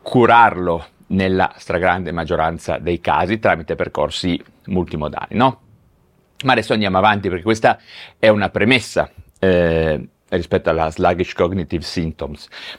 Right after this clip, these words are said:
Infatti a complicare le cose sono poi le frequenti associazioni tra, mm, A D H D e autismo e anche tra A D H D e, no, disturbo ossessivo compulsivo e Tourette, no?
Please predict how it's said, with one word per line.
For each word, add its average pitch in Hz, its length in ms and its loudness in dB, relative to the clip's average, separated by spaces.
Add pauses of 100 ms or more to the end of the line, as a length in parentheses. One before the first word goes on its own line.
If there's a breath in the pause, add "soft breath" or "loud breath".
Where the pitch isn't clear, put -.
Infatti 147 320 0
a - 80 0
complicare 101 560 0
le 147 100 0
cose 135 560 4 (240 loud breath)
sono - 380 -6
poi 110 440 2 (280 loud breath)
le 107 180 4
frequenti 131 580 2
associazioni 139 1160 2
tra, 107 520 4
mm, 85 360 -4 (160)
A 104 140 0
D 95 200 -2
H 101 100 2
D 101 220 2
e 95 140 2
autismo 98 680 0
e - 120 0
anche 220 320 0
tra 110 380 2
A 95 140 2
D 92 180 0
H 95 140 0
D 120 320 4 (280 loud breath)
e, 82 600 2
no, - 220 -4
disturbo 95 400 -2
ossessivo 87 280 -2
compulsivo 92 800 0
e - 100 -6
Tourette, - 440 -2
no? 117 240 -2